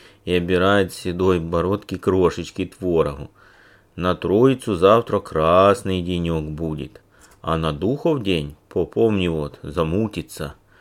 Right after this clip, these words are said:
А то и громком может погрозить.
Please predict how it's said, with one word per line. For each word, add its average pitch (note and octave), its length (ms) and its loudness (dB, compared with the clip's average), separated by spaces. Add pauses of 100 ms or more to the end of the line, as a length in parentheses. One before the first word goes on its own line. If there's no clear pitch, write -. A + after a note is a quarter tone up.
(300)
А A2 160 4
то D3 200 2
и F3+ 200 2
громком C#3+ 560 2
может D#3+ 400 2
погрозить. D3 760 4